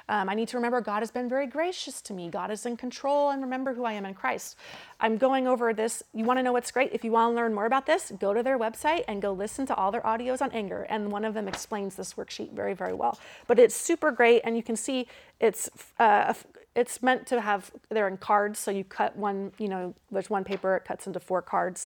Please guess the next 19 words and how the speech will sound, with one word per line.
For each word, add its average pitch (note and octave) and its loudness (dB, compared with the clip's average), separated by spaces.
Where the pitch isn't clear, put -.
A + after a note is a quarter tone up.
Um, G#3 10
but C4+ 8
there's, C4 12
you C4+ 4
know, A3+ 10
this A3+ 4
worksheet, A#3+ 2
the - 2
anger B3 4
hot D#4 8
button A3 6
list. - -4
So G#3 4
trying A#3 4
to, A3+ 4
f-, - -10
you A#3 2
know, G#3+ 6
pinpoint A#3 0